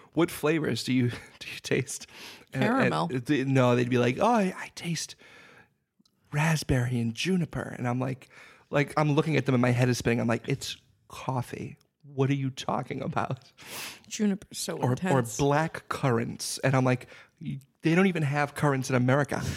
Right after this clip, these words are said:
Speaker 1: How do you know what currants taste like?" And so, <laughs> but there were still some times when you would do that. I remember specifically lemon loaf, iced lemon loaf, which I know you like, I know you like. Iced lemon loaf with the breakfast blend, which is their lighter note,
Speaker 2: Mm-hmm.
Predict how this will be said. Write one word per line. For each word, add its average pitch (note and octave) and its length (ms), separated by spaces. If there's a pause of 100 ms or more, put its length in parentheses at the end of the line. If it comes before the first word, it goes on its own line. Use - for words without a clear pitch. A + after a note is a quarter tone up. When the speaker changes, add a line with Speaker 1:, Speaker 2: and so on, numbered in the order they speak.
(120)
Speaker 1:
How D#3+ 240
do D#3+ 60
you E3 120
know D3 160
what C#3+ 180
currants B2 460
taste D3 380
like?" - 340 (540)
And A#2 600
so, - 340 (400)
<laughs> - 420
but C#3+ 140
there D#3 120
were D3+ 80
still F#3+ 200
some C#3 160
times D3 300
when A#2+ 100
you B2 80
would B2 120
do C#3+ 160
that. B2 240
I - 300
remember C#3+ 220
specifically B2 480 (260)
lemon D#3 500
loaf, F#3+ 460 (120)
iced D#3 340
lemon D#3+ 260
loaf, F3 200
which C3+ 140
I A#2+ 40
know B2+ 100
you C#3 180
like, C3 180
I A#2+ 40
know A#2+ 120
you C#3 200
like. - 340
Iced D#3+ 240
lemon D3 200
loaf C3 220 (380)
with C3 200
the B2 80
breakfast A#2 600
blend, E3 300
which B2+ 180
is A#2 100
their A#2+ 140
lighter B2 360
note, C#3 400
Speaker 2:
Mm-hmm. G3 380